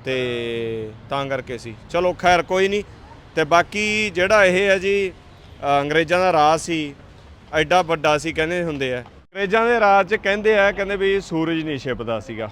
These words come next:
ਉਹਦਾ ਨਾ ਛਿਪਣ ਦਾ ਕਾਰਨ ਸਿਰਫ ਇਹੀ ਸੀ, ਜਿਵੇਂ ਅੱਜ ਤੁਹਾਨੂੰ ਦਿਖਾਇਆ ਹੈ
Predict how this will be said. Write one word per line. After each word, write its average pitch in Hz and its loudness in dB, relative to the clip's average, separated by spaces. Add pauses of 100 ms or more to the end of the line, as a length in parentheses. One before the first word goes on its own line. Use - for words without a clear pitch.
ਉਹਦਾ 139 -2
ਨਾ 139 -2
ਛਿਪਣ 143 -6
ਦਾ 143 -2
ਕਾਰਨ 135 0
ਸਿਰਫ 139 -8
ਇਹੀ 139 -4
ਸੀ, 147 -10 (360)
ਜਿਵੇਂ 151 0
ਅੱਜ 143 -6
ਤੁਹਾਨੂੰ 151 -6
ਦਿਖਾਇਆ 135 -2
ਹੈ 110 -8